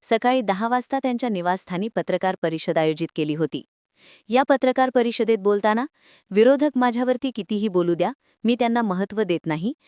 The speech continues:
परंतु आयोगाच्या आदेशानुसार निवडणुका रद्द, हे पुन्हा एकाच्या सांगण्यावरून रद्द झाल्या नाहीत,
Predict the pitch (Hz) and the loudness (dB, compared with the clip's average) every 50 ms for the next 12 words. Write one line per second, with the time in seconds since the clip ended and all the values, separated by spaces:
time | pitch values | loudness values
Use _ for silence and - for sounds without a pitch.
0 | _ _ _ - 226 220 233 247 240 285 285 - - 185 180 208 240 247 269 269 | _ _ _ 0 0 2 2 2 0 0 -2 -2 -2 0 2 2 2 2 0 -2
1 | - 285 254 233 208 233 240 - 247 240 233 226 - 247 240 214 190 170 165 170 | -2 -2 -2 0 0 -2 -2 0 -2 -2 -2 -2 -2 -2 -2 -2 -2 -2 0 0
2 | 170 170 175 170 185 170 160 156 147 143 156 214 294 _ _ _ - - - _ | 0 0 0 -2 -2 -2 -2 -2 -4 -2 -4 -6 -6 _ _ _ -20 -20 -20 _
3 | _ - 254 294 - - 247 233 233 277 311 302 - 277 254 - 269 247 - 214 | _ -2 -2 0 0 0 0 0 2 0 -2 -2 -2 -4 -2 -2 -4 -4 -4 -4
4 | 196 190 190 190 190 190 190 185 175 160 143 - 175 160 185 170 156 156 151 151 | -2 -2 -2 0 0 0 -2 -2 -2 -4 -2 -4 -6 -4 -4 -4 -4 -2 -2 -2
5 | 147 160 220 285 _ | -2 -4 -6 -8 _